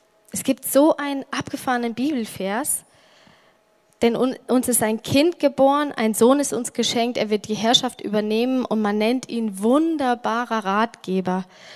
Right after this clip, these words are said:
starker Gott, ewiger Vater.“ Und es ist krass, Gott sagt, er will unser Ratgeber sein.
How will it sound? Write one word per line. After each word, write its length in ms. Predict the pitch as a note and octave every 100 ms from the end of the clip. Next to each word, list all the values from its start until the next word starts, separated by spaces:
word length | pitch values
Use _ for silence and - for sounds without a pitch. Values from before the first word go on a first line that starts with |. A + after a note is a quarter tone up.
| -
starker 640 | - - G#3+ A3 A#3+ A#3 A3
Gott, 340 | G3 G3+ - _ -
ewiger 460 | A3 A#3 G#3+ G3+
Vater.“ 600 | G3 G3 G3 F#3+ F#3+ F#3+ - _ _ _ _ _ - _ _ _ _ _ _ _ _ _ _ _ _ -
Und 120 | A3 A3
es 100 | G#3
ist 180 | G3+
krass, 400 | - C#4 D4+ -
Gott 180 | - G#3+
sagt, 200 | A3+ A3+
er 200 | G#3+ G3+
will 240 | A#3 C#4+ D4+
unser 400 | A3 G#3+ G#3 G3
Ratgeber 680 | A3 D4+ - - G#3+ G3 F#3+
sein. 420 | G3 F#3+ F#3+ G#3